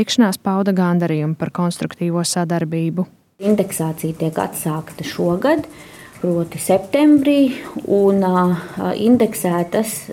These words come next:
Speaker 2: tiks pensijas, kuru apmērs nepārsniedz divsimt latus, un ar, ā,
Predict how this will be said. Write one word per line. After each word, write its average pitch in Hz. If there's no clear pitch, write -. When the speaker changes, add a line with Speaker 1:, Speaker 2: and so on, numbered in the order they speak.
Speaker 2:
tiks 208
pensijas, 196
kuru 175
apmērs 165
nepārsniedz 165
divsimt 185
latus, 175
un 226
ar, 175
ā, 170